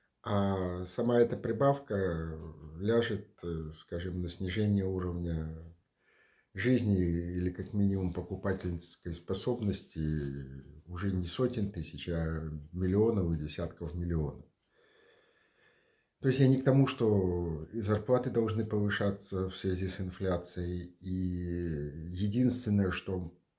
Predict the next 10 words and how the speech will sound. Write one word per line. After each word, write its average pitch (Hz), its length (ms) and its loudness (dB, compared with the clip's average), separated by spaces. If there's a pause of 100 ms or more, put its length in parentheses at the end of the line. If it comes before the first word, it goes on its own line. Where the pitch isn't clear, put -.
(160)
наверное, 98 460 4
можно 92 360 0
поставить, 85 800 -2 (760)
ну, 95 140 -6
условно, 85 600 0
очень 78 340 -2
условно, 69 520 -6
но 76 120 -4
в 73 80 -10
заслугу 82 680 -4